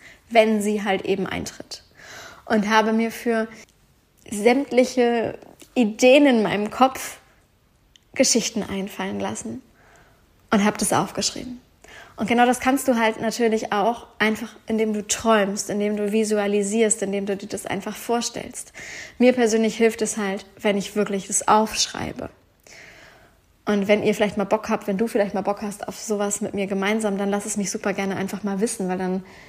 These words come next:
ähm, kann ich mir mal darüber Gedanken machen, ob wir sowas mal gemeinsam machen. Dass wir mal eine, eine Zeit lang gemeinsam uns das aufschreiben, was wir wirklich wollen und uns damit das Leben kreieren, was wir haben wollen.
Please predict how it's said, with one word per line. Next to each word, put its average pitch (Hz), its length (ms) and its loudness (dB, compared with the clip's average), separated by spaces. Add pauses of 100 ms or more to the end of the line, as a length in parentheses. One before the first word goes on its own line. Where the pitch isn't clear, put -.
(240)
ähm, 196 300 -10
kann 226 140 0
ich 226 80 -2
mir 226 80 2
mal 208 100 2
darüber 196 220 0
Gedanken 190 340 0
machen, 190 260 -4
ob - 180 -10
wir 190 120 -2
sowas 196 300 -6
mal 190 100 -4
gemeinsam 190 500 -4
machen. 202 340 -10 (520)
Dass - 200 -6
wir 202 100 2
mal 190 140 0
eine, 190 380 0
eine 185 360 -2
Zeit 196 200 -2
lang 196 160 -2
gemeinsam 202 880 0 (640)
uns 208 380 -2
das 208 320 0
aufschreiben, 190 760 -2
was 190 200 -10
wir 190 140 -4
wirklich 196 380 -10
wollen 202 480 0 (800)
und 202 220 0 (580)
uns 208 160 0
damit 196 260 2
das 185 140 -6
Leben 202 180 4
kreieren, 185 380 -4
was 185 140 -4
wir 202 100 -2
haben 202 180 -2
wollen. - 240 -10